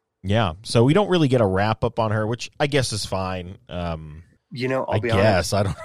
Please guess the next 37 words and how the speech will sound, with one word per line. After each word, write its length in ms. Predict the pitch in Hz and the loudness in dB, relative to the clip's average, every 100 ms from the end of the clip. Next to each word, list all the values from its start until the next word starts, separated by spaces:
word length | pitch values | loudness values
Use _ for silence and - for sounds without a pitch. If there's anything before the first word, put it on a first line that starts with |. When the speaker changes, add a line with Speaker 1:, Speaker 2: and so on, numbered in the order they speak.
| - - _ _ | -16 -20 _ _
Speaker 2:
If, 400 | 139 135 127 - _ _ _ - | -4 -4 -6 -12 _ _ _ -10
if 240 | 107 - | -10 -6
this 220 | 123 120 | -8 -6
episode 540 | 123 - 117 123 113 110 | -8 -8 -8 -6 -6 -6
had 160 | 101 | -10
been 180 | 98 95 | -10 -10
maybe 240 | 92 92 - | -10 -10 -12
fifteen 500 | - 117 - 117 104 | -14 -14 -8 -8 -6
minutes 320 | 95 90 - | -8 -10 -12
longer, 420 | 85 - - - - _ _ - | -10 -10 -12 -16 -20 _ _ -12
and 160 | 95 | -8
we 100 | 95 | -8
could 140 | 95 117 | -6 -6
have, 160 | 104 | -4
like, 240 | 101 98 - _ _ - | -6 -8 -12 _ _ -8
wrapped 360 | 104 104 104 | -4 -4 -6
some 160 | - 110 | -8 -6
of 80 | 98 | -6
these 160 | 92 - | -8 -8
things 220 | 92 90 | -8 -8
up 120 | 85 | -8
a 60 | 95 | -8
little 220 | 95 92 | -8 -8
bit 160 | 180 170 | -10 -10
better. 320 | - 175 165 - | -8 -8 -10 -10
Speaker 1:
Yeah. 560 | 277 262 170 90 76 65 | -2 2 2 2 -2 -4
Speaker 2:
And 140 | 98 | -4
maybe 160 | 98 101 98 - | -4 -6 -12 -12
give 100 | - - | -12 -10
the 80 | 95 | -8
villains 600 | 104 104 101 95 92 95 | -4 -2 -4 -6 -8 -10
a 80 | |
bit 280 | 98 104 - | -8 -6 -6
more 320 | 101 98 98 | -6 -6 -6
of 80 | 92 | -8
a 340 | 90 87 87 - _ - - - - _ _ | -12 -12 -14 -16 _ -20 -20 -20 -20 _ _
meteor 1000 | 170 127 117 123 120 110 104 98 92 95 | -6 -4 -4 -6 -6 -4 -2 -2 -4 -6